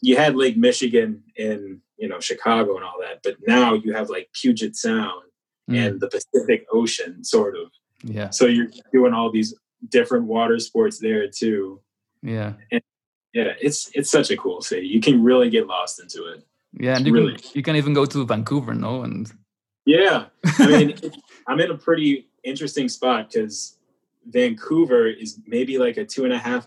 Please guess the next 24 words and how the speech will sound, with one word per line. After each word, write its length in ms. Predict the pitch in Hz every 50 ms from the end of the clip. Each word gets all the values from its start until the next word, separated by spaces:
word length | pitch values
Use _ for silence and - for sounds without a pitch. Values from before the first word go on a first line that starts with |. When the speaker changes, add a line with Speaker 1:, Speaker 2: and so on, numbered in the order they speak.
| - -
Speaker 1:
hour 180 | 110 110 117 117
drive 420 | 107 104 104 104 110 113 107 104
north. 480 | 101 98 101 107 113 247 156 - - _ _ _ -
Speaker 2:
Uh, 220 | 131 127 123 117 113 113 - -
yeah. 140 | 120 107 110 110 - - _ _ -
Speaker 1:
Also, 580 | 123 139 151 151 151 - 139 127 120 110 107 107 _ -
Portland, 720 | - 151 160 170 - - 110 107 98 95 98 104 110 - - -
Portland, 360 | - 131 131 123 120 117 113 107
Speaker 2:
Ah. 60 | 120
Speaker 1:
Oregon, 280 | 131 139 131 117 113 - _ _ _ _ _ _
like, 200 | - 123 117 110
a 100 | 110 101
two 240 | - - - 139 131
and 80 | 123 127
a 40 | 120
half 400 | - - 147 117 117 - - - - - - _
<laughs> 140 | - 233 -
hour 200 | 151 151 139 123
drive 360 | 117 120 127 117 113 110 -
south. 420 | - - - - 107 110 - - _ _ _ _ _
So, 360 | 110 101 107 113 131 156 170
Speaker 2:
Nice. 340 | 160 160 113 104 - - - - - - _ _ _ _ _ _ _ _ _ - - - _ _ -
Speaker 1:
just 200 | - - - _ _
gotta 200 | - 196 185 170